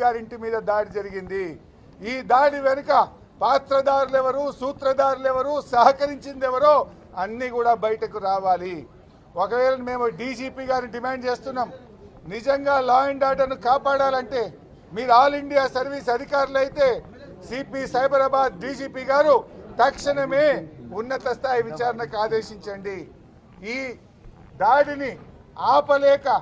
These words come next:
దగ్గరుండి దాడి చేయించిన పోలీసులను, సిఐ గారిని, ఏసీపీ గారిని, అడిషనల్ డీసీపీ గారిని తక్షణమే సస్పెండ్ చేయాలని చెప్పి బీఆర్ఎస్ పార్టీ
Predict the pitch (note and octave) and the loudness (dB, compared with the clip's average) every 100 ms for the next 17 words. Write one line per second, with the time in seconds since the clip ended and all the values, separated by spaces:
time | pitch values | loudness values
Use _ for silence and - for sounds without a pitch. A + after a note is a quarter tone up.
0 | - - - - A3+ G3 C#4+ C#4+ C#4+ C#4+ | -4 -20 -20 0 0 2 2 2 0 -4
1 | B3 C4 C#4 C4+ C4 F#3 B3 A#3 G#3 B3+ | 0 2 0 -2 -4 -6 -10 -6 -2 -2
2 | C#4 - C4+ A#3+ E3 - - - - B3+ | -4 -6 -6 -6 -8 -16 -20 -20 -14 -2
3 | C4+ B3+ B3+ C#4 C#4 B3+ A#3+ C4+ B3+ B3+ | 0 0 0 0 -2 -4 -2 -2 -8 -14
4 | B3 B3 C4+ C#4 B3 A#3+ C4 D4 C4+ B3+ | -2 0 0 -2 -2 -2 -4 -6 -6 -6
5 | B3 B3+ B3+ A#3+ B3+ C4+ D4 A#3+ - - | -10 -12 -10 0 2 2 -4 -6 -12 -20
6 | - F#3+ A3 B3+ B3 A#3+ A#3 A#3 B3+ - | -6 -6 -6 -8 -8 -8 -2 0 0 0
7 | D4 C#4+ C4 B3 A#3 A3+ A3+ B3 A#3+ F#3+ | -2 0 -2 -2 -2 -4 -8 -6 -8 -8
8 | - - - G3+ A#3+ A3+ A3 G#3+ G3+ G3+ | -16 -20 -14 -2 2 2 0 -4 -4 -4
9 | G#3+ | -10